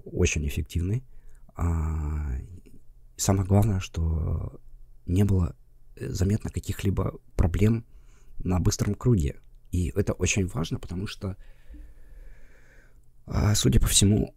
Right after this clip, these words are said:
ожидание, что с обгонами будет очень легко в Формуле один, это ожидание, может быть, э, станет, м, немножко уйдет в прошлое опять. Э, вернее, э, с-,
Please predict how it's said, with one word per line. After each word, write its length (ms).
ожидание, 580
что 600
с 160
обгонами 420
будет 240
очень 220
легко 420
в 60
Формуле 400
один, 360
это 260
ожидание, 600
может 480
быть, 380
э, 420
станет, 800
м, 260
немножко 320
уйдет 220
в 60
прошлое 540
опять. 420
Э, 280
вернее, 500
э, 500
с-, 180